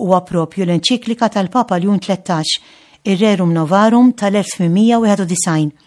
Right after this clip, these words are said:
F'diversi anniversarji mill-pubblikazzjoni ta' din l-enċiklika inkitbu oħrajn li elaboraw fuq dak li nsibu fir-Rerum Novarum. Dokument importanti li huwa magħruf bħala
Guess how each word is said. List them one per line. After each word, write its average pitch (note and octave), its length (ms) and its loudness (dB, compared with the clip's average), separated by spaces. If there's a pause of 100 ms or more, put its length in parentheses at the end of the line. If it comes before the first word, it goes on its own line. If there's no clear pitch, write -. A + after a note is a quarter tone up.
(840)
F'diversi G#3+ 560 4
anniversarji F#3 880 0
mill-pubblikazzjoni F#3+ 960 -2
ta' F#3+ 80 0
din F#3+ 160 0
l-enċiklika F3 680 -4 (500)
inkitbu G3 460 0
oħrajn G3+ 400 2
li G#3+ 100 2
elaboraw G3+ 640 4
fuq - 160 -8
dak G#3 240 0
li F3 80 0
nsibu A3 400 -2
fir-Rerum G3+ 480 0
Novarum. E3 540 0 (960)
Dokument A#3+ 500 8
importanti G#3 640 2
li G3+ 140 0
huwa G3+ 180 4
magħruf F3+ 480 0
bħala F#3 460 -2